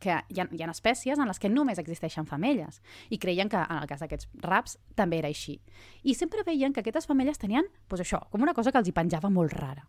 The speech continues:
Fins a que al final van analitzar què era aquella cosa, aquella apèndix, aquella mena de paràsit que estava allà penjant i es van donar compte que allò era el mascle.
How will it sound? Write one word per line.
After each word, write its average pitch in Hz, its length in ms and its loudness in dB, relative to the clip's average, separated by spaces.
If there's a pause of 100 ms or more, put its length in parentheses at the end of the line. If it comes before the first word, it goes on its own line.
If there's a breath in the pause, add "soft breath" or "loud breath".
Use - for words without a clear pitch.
(300)
Fins 151 160 -8
a 156 160 -6
que 226 80 -2
al 214 80 -4
final 220 320 4
van 196 160 2
analitzar 190 480 2
què 214 240 8
era 214 160 8
aquella 185 240 4
cosa, 185 300 6 (340)
aquella 180 380 0 (160)
apèndix, 202 440 2
aquella 180 220 2
mena 180 160 2
de 170 80 4
paràsit 185 480 2
que 170 80 -2
estava 185 160 0
allà 208 160 0
penjant 214 280 0
i 247 40 2
es 220 80 0
van 233 80 0
donar 220 240 2
compte 226 320 0 (400 loud breath)
que - 80 -2
allò 233 320 8
era 185 160 4
el - 20 -2
mascle. 156 360 -4